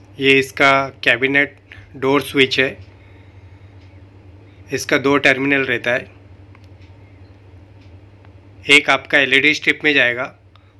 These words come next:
और एक आपका ड्राइवर में चले जाएगा। अगर आप एलईडी स्ट्रिप का माइनस उठाते हैं तो आपका ये प्लस में चले जाएगा, तो एलईडी स्ट्रिप को कन्वर्ट करके स्विच में से वो प्लस देगा।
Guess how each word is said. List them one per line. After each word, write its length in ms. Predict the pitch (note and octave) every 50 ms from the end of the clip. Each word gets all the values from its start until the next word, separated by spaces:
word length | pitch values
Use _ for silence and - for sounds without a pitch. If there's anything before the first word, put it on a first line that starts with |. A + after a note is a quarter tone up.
| _
और 220 | - C#3 C#3+ - - -
एक 200 | D#3 D#3+ - E3
आपका 400 | D3 B2+ - - - D3 D3+ D#3+ - - _ -
ड्राइवर 380 | D3+ C3+ C3 B2 C3 C#3 D3+ D3
में 120 | D3+ D3+ C#3
चले 240 | C#3 B2+ A#2 A#2
जाएगा। 380 | A2+ A2+ A2 A2 A2 A2+ A#2 A#2 - - - - - - - - - - - - - - - - - - - - - - - - - - -
अगर 260 | - B2+ B2+ C#3+ D3 -
आप 240 | - C#3+ C#3+ - D#3
एलईडी 340 | C#3 B2+ C3+ C#3 D3 D3+
स्ट्रिप 320 | C#3+ - - D3+ C#3+ - - -
का 240 | D#3+ D3+ D3+ D3+ C#3+
माइनस 380 | C#3 C3 B2+ B2 C#3 C#3+ -
उठाते 380 | D#3+ C#3 C#3 C#3 C3 B2+ C#3 B2+
हैं 200 | C3 D3 - - _ _ _ - _ _ - - - - - -
तो 80 | - C#3+
आपका 360 | C#3+ C3+ B2+ B2+ - - D#3 D3+
ये 180 | D3 D3 D3+ D3+
प्लस 340 | - - C3+ C3+ C3+ -
में 80 | D#3 D#3
चले 240 | C#3+ D3 C#3 B2+ C3
जाएगा, 320 | B2 B2 A#2+ A#2+ A#2+ C3 D3+ - - - - - - - - - - - - - - - -
तो 100 | D3 D3+
एलईडी 460 | D#3 D3+ C3+ C3 C3 C#3+ D3 D#3 D#3+ D3+
स्ट्रिप 340 | - - - D#3+ C#3+ - -
को 180 | - E3+ D#3+ D3+
कन्वर्ट 360 | D3+ - C#3 C3+ C#3 D3 C#3+
करके 280 | - - C3 B2 C3+ C#3+
स्विच 360 | C3+ - - C3+ C3 C3 -
में 100 | D3+ C#3+
से 200 | C3+ - D#3 D#3
वो 280 | E3+ - D3 D3 D#3 D#3+ D#3 - - - - -
प्लस 180 | - D3+ D3+ C#3+
देगा। 320 | C#3+ C3 B2 A2+ G#2+ G#2+